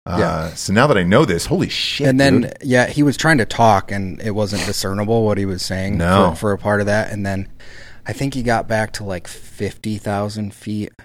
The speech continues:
Speaker 2: if I remember right. And then he, he, he came to.
Speaker 1: Holy shit, dude. And so you wanna do that?
Speaker 2: Yeah, kinda. I mean, dude, so, like, look, the first person he broke, um, Colonel, God, I can't remember. Look up the,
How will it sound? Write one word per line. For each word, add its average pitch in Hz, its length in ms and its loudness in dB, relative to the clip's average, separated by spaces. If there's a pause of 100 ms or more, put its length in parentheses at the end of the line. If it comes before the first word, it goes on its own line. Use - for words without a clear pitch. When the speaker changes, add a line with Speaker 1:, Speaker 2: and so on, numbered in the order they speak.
(140)
Speaker 2:
if - 80 -14
I 107 60 -6
remember 104 460 -6
right. 107 320 -2
And 104 120 -6
then 98 120 -2
he, 90 240 -8
he, 98 340 -10
he 107 100 -12
came 92 280 -10
to. 90 320 -10 (520)
Speaker 1:
Holy 120 540 -4
shit, - 460 -4
dude. 82 280 -6
And 85 140 -8
so - 140 -6
you 151 80 2
wanna 220 100 2
do 92 220 -2
that? 160 240 -4 (920)
Speaker 2:
Yeah, 135 220 2
kinda. 139 340 0
I 170 60 4
mean, 185 260 4 (140)
dude, 180 260 4
so, 208 160 6
like, 185 300 6
look, 170 180 6
the 156 320 4
first 208 260 4
person 170 600 2 (180)
he 170 200 -2
broke, 151 540 4
um, 113 440 0 (220)
Colonel, 123 840 0
God, 107 180 -4
I 101 60 -6
can't 117 180 -4
remember. 104 260 -4
Look 123 200 -2
up - 180 -4
the, 104 380 -2